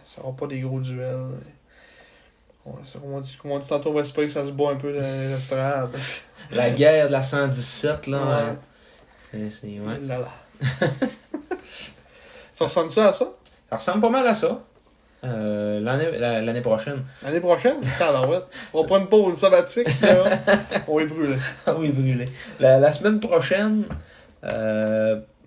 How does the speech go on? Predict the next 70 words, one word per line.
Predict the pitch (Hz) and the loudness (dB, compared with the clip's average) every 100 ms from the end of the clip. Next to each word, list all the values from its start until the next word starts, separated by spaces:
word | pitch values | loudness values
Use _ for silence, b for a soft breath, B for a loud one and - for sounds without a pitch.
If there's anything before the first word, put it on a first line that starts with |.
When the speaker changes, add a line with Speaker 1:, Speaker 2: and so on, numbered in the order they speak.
| _ _ _ _ - | _ _ _ _ -18
Speaker 2:
si | - - 131 | -12 -6 -2
on, | 131 117 110 | -2 -2 -4
ben, | 107 107 110 | -4 -6 -8
on, | 107 107 107 | -8 -8 -8
on | 117 | -6
refait-tu | 170 196 226 | -2 -2 0
un | 220 | 0
show | 240 | 0
la | 214 | -2
semaine | 208 | -4
prochaine, | 185 180 269 254 | -4 -4 -4 -6
parler | 170 175 | -6 -6
du | 156 | -8
match, | 180 190 - | -8 -8 -4
euh, | 143 | -4
peut-être | 131 131 - | -4 -6 -4
que | 147 | -6
tu | |
seras | - 139 | -4 -4
pas | 139 135 | 2 2
là. | 131 175 - 156 | 2 -2 -8 -2
Speaker 1:
Ouais, | 151 | -2
c'est | 156 147 | -2 -6
ça, | 185 | -4
moi | 170 | -4
je | 160 | -6
serai | 160 | -8
pas | 147 156 | -4 -2
là | |
au | 170 156 | -2 -4
match. | 147 185 - - | -6 -8 -14 -12
Speaker 2:
Tout | - | -4
dépendant | 190 190 180 185 | -2 0 0 0
si | 196 - - | 0 -2 -2
Simon | 165 170 | -2 -2
est | 165 156 | 2 4
là | 151 | 4
au | 143 | 2
match | 147 160 - | -2 -4 -6
ou | 147 | 0
pas. | 165 180 B B B B B _ - | 0 -2 B B B B B _ -12
Speaker 1:
Ah, | 131 | -10
je | 135 | -10
pensais | - 135 131 | -8 -8 -4
vraiment | 139 143 135 | -4 -2 -2
pas | 131 131 | 0 -2
être | 127 | -2
là. | 135 | -10
Speaker 2:
Je | - | -8
pensais | 123 123 127 | -6 -2 0
vraiment | 127 139 131 | 0 2 2
pas | 127 131 | 2 2
être | 123 | 2
là. | 139 | -2
Ben, | 135 | -4
Speaker 1:
Ouais. | |
Speaker 2:
ça | 139 139 | -2 -4
se | - | -2
pourrait | 190 | -2
que | 208 | 0
la | |
semaine | 156 156 | -2 -4
prochaine, | 151 185 180 175 | 0 0 0 -4
on | 131 | -2
fasse | 120 127 - | 0 -2 -2
pas | 131 | -2
de | 127 | -2
show | - 156 | -4 -4
parce | 131 | -4
que, | 120 | -6